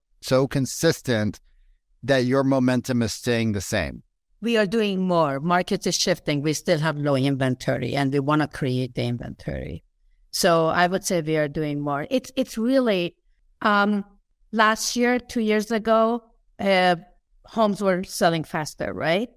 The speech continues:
Speaker 2: And, and there was more transaction happening. Now we still have low inventory. So yes, we are investing more time in making the calls, knowing what the niche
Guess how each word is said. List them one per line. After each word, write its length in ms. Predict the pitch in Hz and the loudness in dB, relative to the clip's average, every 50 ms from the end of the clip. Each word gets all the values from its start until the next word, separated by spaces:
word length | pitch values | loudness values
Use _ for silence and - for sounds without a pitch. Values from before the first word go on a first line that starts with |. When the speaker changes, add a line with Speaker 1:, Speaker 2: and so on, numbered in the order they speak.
| _ _ _ _ _ _ _ | _ _ _ _ _ _ _
Speaker 2:
And, 300 | - 185 175 180 180 175 - - | -2 0 0 2 0 0 -2 -2
and 180 | 185 180 170 | -2 -2 0
there 120 | 170 185 180 | 0 2 2
was 200 | 180 185 170 170 | 2 2 0 0
more 220 | 190 202 190 185 | -2 0 0 -2
transaction 720 | - - - 180 170 151 170 165 165 156 - - 180 147 | -2 -4 -4 -4 -2 0 0 0 0 -2 -2 -6 -6 -6
happening. 640 | 135 139 135 - - 147 147 147 143 143 147 151 165 | -4 -4 -6 -6 -6 -8 -8 -6 -6 -4 -4 -4 -2
Now 220 | 175 185 190 190 190 | 0 2 2 2 2
we 200 | 180 196 190 180 | 0 0 0 0
still 560 | 175 - - - _ 220 208 208 214 226 220 - - - | -2 -4 -10 -6 _ 0 2 2 2 0 0 -2 -6 -10
have 260 | - - 170 165 160 | -8 -6 -6 -4 -4
low 280 | 156 160 165 165 160 156 | -4 -2 -2 -2 -2 -2
inventory. 720 | 151 156 156 151 151 143 143 143 - 151 151 - - - | -4 -4 -4 -4 -4 -4 -6 -8 -10 -10 -10 -8 -8 -10
So 540 | - - - - 175 160 156 156 156 - - _ _ _ _ | -10 -10 -4 -2 0 0 2 0 -2 -4 -8 _ _ _ _
yes, 480 | 185 156 165 185 165 135 - - - - | -8 0 2 4 4 4 0 -4 -10 -6
we 180 | 175 175 165 - - | -2 -2 -2 -2 0
are 160 | 180 180 185 | 0 2 2
investing 600 | 196 190 202 190 180 185 175 160 - - 170 170 | 2 0 -2 -2 0 0 -2 -2 -2 -4 -2 -2
more 140 | 170 165 160 | 0 -2 -2
time 380 | - - - 165 156 156 156 - - | -2 -2 -2 -2 -2 -2 -4 -4 -6
in 200 | 151 156 156 151 | -4 -4 -2 0
making 380 | 151 147 147 - 170 160 156 | 0 -2 -2 -2 -4 -4 -2
the 100 | 151 147 | -2 -4
calls, 340 | - - 165 143 143 135 - - _ _ _ - | -4 -4 -4 -4 -4 -4 -8 -14 _ _ _ -12
knowing 460 | 160 165 175 190 214 233 240 240 196 | -8 -4 0 0 0 2 0 0 0
what 160 | 208 208 214 | 0 -2 0
the 80 | - 202 | 0 0
niche 420 | 196 196 190 185 175 - - - | 0 0 0 -2 -2 -6 -10 -10